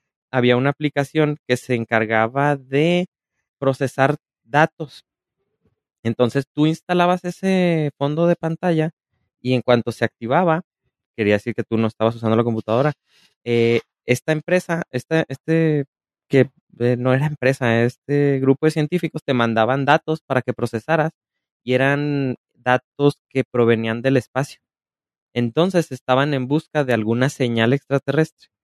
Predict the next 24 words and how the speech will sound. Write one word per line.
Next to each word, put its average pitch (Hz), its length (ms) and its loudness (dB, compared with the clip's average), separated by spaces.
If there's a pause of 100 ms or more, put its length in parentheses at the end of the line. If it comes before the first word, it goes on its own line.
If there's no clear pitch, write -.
(360)
Entonces, 120 500 0
tu 131 140 -6
computadora 131 640 0
procesaba 127 520 -2
datos 151 340 -2
y 135 60 -6
los 117 140 4
mandaba 107 400 0
otra 120 220 -4
vez 123 180 -2
al 123 420 0
servidor 107 540 0
de, 113 680 -2 (1040)
de 113 120 0
donde 110 240 2
te - 120 -6
los 113 100 2
mandaban 139 540 0
y 131 160 -4
ahí 104 220 2
se - 160 -4
daban 110 340 2
cuenta 101 320 -2
si, 87 640 0